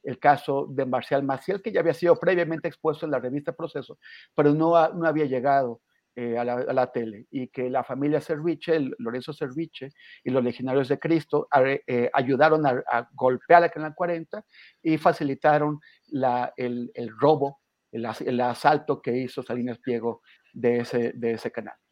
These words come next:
Entonces, eh, sí, a mí me parece que, eh, a diferencia de otros,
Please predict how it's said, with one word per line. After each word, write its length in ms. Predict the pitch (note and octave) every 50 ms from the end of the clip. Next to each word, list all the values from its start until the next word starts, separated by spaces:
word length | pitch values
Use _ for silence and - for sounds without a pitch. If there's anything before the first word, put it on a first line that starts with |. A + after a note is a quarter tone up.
| _ _ _ - - - - - _ _
Entonces, 540 | F#3 F3+ C4 B3+ A3 A#3+ G#3+ - - - -
eh, 240 | - G#3 F#3+ F#3 F#3 F3+
sí, 280 | E3 - - B3 C#4+ D4 - E3+ D#3+ - _ F3+
a 80 | F3 E3+
mí 140 | F3 G3 G#3
me 120 | G#3 G3
parece 420 | - F#3 E3+ F3 F3 F3 G3 F#3 -
que, 320 | - D#3 D#3 E3 E3 - -
eh, 520 | D#3 C#3+ C3 B2+ B2 A#2+ A#2+ A#2+ - - - _ _ _ _
a 140 | - D3+ C#3
diferencia 840 | C#3+ C#3+ C#3+ - D3 D3 F3+ G3 G3+ F#3 - G3 F#3 F3 F3+ F3+ - -
de 300 | C#3 B2 C3 B2+ B2+ C3 - -
otros, 540 | D#3+ E3+ F3+ F3 - - F3 E3 E3 D#3